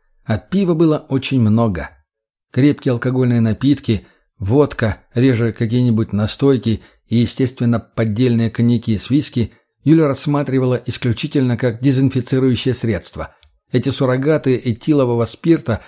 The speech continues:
относились к совсем другой категории товаров, которые к выживанию имели лишь посредственное отношение.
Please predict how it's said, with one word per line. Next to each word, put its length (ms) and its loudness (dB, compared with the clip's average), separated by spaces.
относились 640 -2
к 120 -20
совсем 500 -2
другой 340 2
категории 540 0
товаров, 580 0
которые 320 0
к 100 -8
выживанию 640 2
имели 300 4
лишь 380 -2
посредственное 720 0
отношение. 640 -4